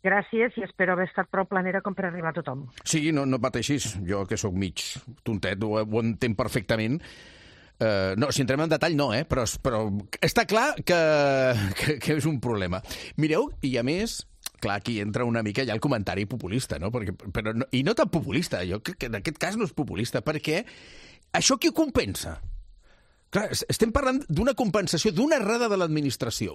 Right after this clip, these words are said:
Speaker 2: i una errada sostinguda en el temps des de, de la pandèmia, segons s'explicava la Montserrat. I això qui ho compensa? Qui compensa aquestes empreses? Qui compensarà els treballadors que hagin, mm, tingut aquesta errada? A tornar o a agafar més din-,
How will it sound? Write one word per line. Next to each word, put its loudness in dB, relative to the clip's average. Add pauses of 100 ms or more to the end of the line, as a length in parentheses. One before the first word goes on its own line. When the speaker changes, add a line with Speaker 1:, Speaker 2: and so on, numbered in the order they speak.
Speaker 2:
i 2
una 4
errada 2
sostinguda 0
en 0
el 0
temps -2
des 0
de, 2
de -2
la 4
pandèmia, 2
segons 0
s'explicava 0
la 0
Montserrat. -4 (840)
I 4
això 2
qui 4
ho -4
compensa? 0 (340)
Qui 0
compensa 2 (100)
aquestes -2
empreses? -2
Qui -2
compensarà 2
els -4
treballadors 2
que 0
hagin, 0 (160)
mm, 0
tingut 0
aquesta 0
errada? -2 (500)
A 4
tornar 2 (100)
o 2
a 2
agafar 0
més -2
din-, -4